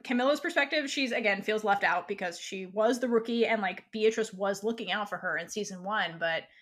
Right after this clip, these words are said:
over the past couple of months, like, you know, she's had to fend for herself and, like, stand on her own two feet. And so she perceives it that way when really this is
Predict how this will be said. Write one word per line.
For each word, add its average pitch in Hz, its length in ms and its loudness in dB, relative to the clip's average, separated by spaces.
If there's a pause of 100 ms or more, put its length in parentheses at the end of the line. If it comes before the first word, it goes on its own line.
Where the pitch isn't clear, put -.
(300)
over 220 100 -2
the 214 60 -2
past 208 260 0
couple 214 160 -4
of 214 60 0
months, 277 360 4
like, 208 320 2 (960)
you 240 100 -2
know, 190 100 -2
she's 208 480 -6 (320)
had 214 180 0
to 208 60 -4
fend 202 180 -2
for 196 100 -4
herself 190 520 -2
and, 202 140 -6
like, 180 300 -6
stand 202 320 -4
on 190 100 -4
her 180 180 -6
own 170 60 -10
two 180 160 -10
feet. 254 260 -2
And 202 100 -8
so 143 60 -2
she - 160 -6
perceives 285 400 -4
it 226 100 -4
that 175 180 0
way 185 140 -2
when 185 180 -8
really 220 420 2
this 196 200 -8
is 190 140 -8